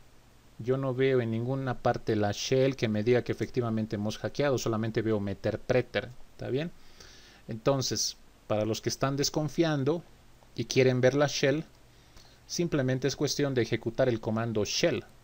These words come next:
y punto. Le damos enter y listo. Ahí está, ¿no? Ahí está. Ya tenemos nuestra shell.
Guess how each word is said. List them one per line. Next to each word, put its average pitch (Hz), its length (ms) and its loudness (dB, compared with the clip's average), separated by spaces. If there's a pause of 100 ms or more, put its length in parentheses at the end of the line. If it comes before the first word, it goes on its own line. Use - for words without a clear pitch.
(420)
y 107 100 -4
punto. 101 420 -6 (420)
Le 107 120 -4
damos 123 320 -4
enter 117 320 -6 (880)
y 117 80 -2
listo. - 340 -10 (600)
Ahí 113 260 0
está, - 340 -6 (600)
¿no? 135 160 -8 (260)
Ahí 104 220 -4
está. - 300 -10 (1040)
Ya 117 340 0
tenemos 131 500 -2
nuestra 113 360 -4
shell. 160 320 0